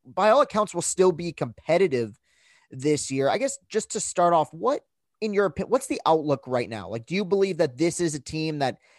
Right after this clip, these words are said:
has the intention of competing for an American League wildcard spot, or is this just kind of a, w-, we're gonna, the, the time's gonna dwindle down and then we're gonna start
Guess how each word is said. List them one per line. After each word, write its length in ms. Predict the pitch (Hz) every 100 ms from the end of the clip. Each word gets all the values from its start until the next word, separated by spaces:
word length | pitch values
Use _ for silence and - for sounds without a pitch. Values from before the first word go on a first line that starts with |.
| _
has 320 | - 160 160
the 160 | 143 151
intention 680 | 127 - 151 156 - 160 147 -
of 260 | 139 139
competing 760 | - 135 - - 143 160 165 165 - _ _
for 400 | - 170 165 165 -
an 120 | 156
American 440 | 147 147 151 170
League 160 | 151 147
wildcard 560 | 139 156 156 139 156 156
spot, 280 | - 160 139
or 180 | 143
is 120 | 139 123
this 200 | 156 -
just 240 | 143 -
kind 220 | 147 143
of 100 | 131
a, 320 | 131 123 120 - _ _ _
w-, 200 | - 143 139
we're 180 | 139
gonna, 380 | 143 147 131 120 - 73
the, 260 | 117 131 -
the 80 | 123
time's 400 | - 139 135 123
gonna 160 | 127
dwindle 340 | 117 127 127 120
down 320 | 120 120 117
and 80 | 113
then 100 | 117
we're 120 | 113
gonna 120 | 113
start 300 | - 117 -